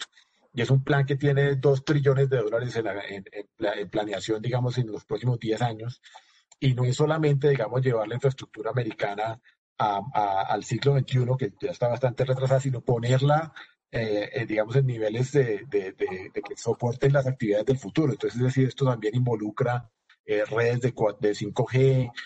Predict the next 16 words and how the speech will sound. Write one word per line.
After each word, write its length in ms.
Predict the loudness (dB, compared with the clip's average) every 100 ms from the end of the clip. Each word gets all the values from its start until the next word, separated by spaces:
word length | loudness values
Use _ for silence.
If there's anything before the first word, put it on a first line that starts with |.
| -14 -8
involucra 800 | -2 0 -2 -2 2 4 2 0
energías 640 | -2 -2 -2 -2 -2 2
limpias, 540 | 4 4 2 0 0 -8 -20 _ -4
in-, 200 | -2 -2
involucra, 1000 | -6 -6 -2 0 0 0 2 4 2 -2 -8
digamos, 320 | -6 -4 -2
descarbonización. 960 | -4 -2 -2 -2 -4 -6 0 4 4 4
Entonces, 320 | 0 -2 -2
eh, 140 | -2 -2
no 120 | 2
es 100 | 2
solamente 560 | 2 2 2 0 2 2
la, 340 | 2 0 -4
la 160 | -4 -4
infraestructura 560 | -4 -8 -10 -6 -4 0
tradicional. 720 | 0 0 -2 -4 -4 -6